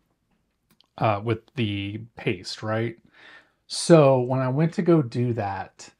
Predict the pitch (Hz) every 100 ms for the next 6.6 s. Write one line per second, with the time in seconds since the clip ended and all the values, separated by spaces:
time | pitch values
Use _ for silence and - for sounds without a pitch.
0 | _ _ _ 117 113 _ - 117 113 -
1 | 120 110 104 107 - - 95 85 - -
2 | - _ _ _ _ _ - 123 123 123
3 | 120 110 - _ 131 147 156 165 185 160
4 | 147 117 98 - 113 110 104 101 104 120
5 | 120 120 113 120 - 185 190 120 101 101
6 | 117 147 156 156 -